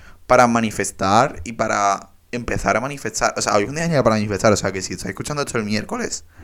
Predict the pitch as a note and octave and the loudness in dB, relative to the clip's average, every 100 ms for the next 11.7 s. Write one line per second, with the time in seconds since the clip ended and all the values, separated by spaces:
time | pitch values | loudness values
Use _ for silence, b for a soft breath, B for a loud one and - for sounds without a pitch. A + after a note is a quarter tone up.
0 | b b b b A2 G#2 G2+ F#2+ A#2 C3+ | b b b b 4 4 4 6 6 6
1 | C3 B2 C3+ D3+ A2+ G#2 A2+ A#2+ B2+ A#2+ | 8 10 12 10 6 6 4 2 0 0
2 | A2+ - A#2+ A#2+ A#2 G#2 - G2 G#2+ A#2 | 0 4 4 4 -2 -2 -4 -6 0 6
3 | A#2+ A2+ G2 G2 G#2 A2 G#2+ A2+ A2+ G#2+ | 8 8 6 4 6 4 6 8 6 4
4 | A2+ - A#2 A#2+ A2+ G#2 G2+ G#2+ A2 A2+ | -2 4 4 6 0 -2 -6 -4 -4 -6
5 | - - A#2 A#2 A#2+ A#2+ G#2 G2+ G2 G2 | -8 -4 0 2 2 2 2 4 6 6
6 | G2+ - D#3 F#3 - b b b - A2+ | 6 6 4 2 -12 b b b -8 -4
7 | B2+ B2+ G2 A#2 G#2+ G#2 A#2 A#2 C3+ D#3 | -4 -6 -4 -2 -2 0 0 0 -2 -4
8 | G#2+ G#2+ A2 G#2 A2 A#2 - G#2 - F#2+ | -4 0 0 2 -2 -2 -2 0 0 0
9 | F#2+ F#2 F#2 - - _ - - - _ | 0 0 -2 -4 -10 _ -20 -20 -20 _
10 | - - - - - - - - _ - | -20 -20 -20 -20 -20 -20 -20 -20 _ -20
11 | - - - A#2 G#2 F#2+ - | -18 -8 -6 -4 -4 -4 -8